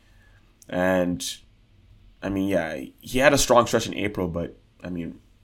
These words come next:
leading up into that game, he had been struggling for twenty-two games. He hit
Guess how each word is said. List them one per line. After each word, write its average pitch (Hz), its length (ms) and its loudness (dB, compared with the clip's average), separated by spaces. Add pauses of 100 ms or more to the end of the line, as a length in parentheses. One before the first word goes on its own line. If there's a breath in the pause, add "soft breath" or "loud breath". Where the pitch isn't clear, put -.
leading 110 280 4
up 101 220 2
into 95 220 0
that 87 160 0
game, 85 160 -4
he 87 80 -2
had 85 120 0
been 85 120 -6
struggling 87 560 -4
for - 120 -12
twenty-two - 380 2
games. 85 360 0
He 90 100 -10
hit - 180 -8